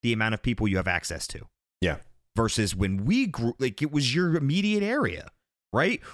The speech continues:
Speaker 1: Or maybe
Speaker 2: Right.
Speaker 1: a little bit beyond, or friends of friends, but it didn't really extend much beyond that, right? Um,
Speaker 2: Yep.
Speaker 1: but it was a lot.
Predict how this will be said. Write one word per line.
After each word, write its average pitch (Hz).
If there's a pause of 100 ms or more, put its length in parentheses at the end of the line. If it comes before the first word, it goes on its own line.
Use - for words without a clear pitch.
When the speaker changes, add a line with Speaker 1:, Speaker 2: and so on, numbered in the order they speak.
Speaker 1:
Or 190
maybe 247
Speaker 2:
Right. 220
Speaker 1:
a -
little 151
bit 147
beyond, 104
or 82
friends 120
of 110
friends, 98
but 101
it 90
didn't 120
really 107
extend 92
much 92
beyond 87
that, 90 (580)
right? 101 (1080)
Um, 95 (680)
Speaker 2:
Yep. - (180)
Speaker 1:
but 120
it 117
was 117
a 110
lot. 113